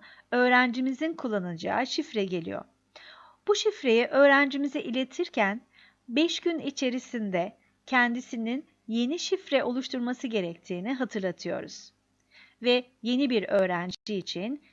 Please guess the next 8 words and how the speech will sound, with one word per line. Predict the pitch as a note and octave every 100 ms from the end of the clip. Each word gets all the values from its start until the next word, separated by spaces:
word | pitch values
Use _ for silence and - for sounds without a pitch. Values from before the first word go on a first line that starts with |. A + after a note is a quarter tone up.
| _
yeni | A#3+ C4 A#3
işlem | - F3+ F3+ G#3+
butonuna | A#3 F3+ F3 F#3 -
basarak | A3+ - F3 F#3+ C#4 F4 - _ _ _
işlemimize | D#4 - F#3+ F3 F#3 - - A#3 D4 F4 _ _ _ _ -
yeni | C#4 D#4
bir | A3
öğrenciye | F3+ F3+ F#3 G3 F#3+ G3 C#4+ F4+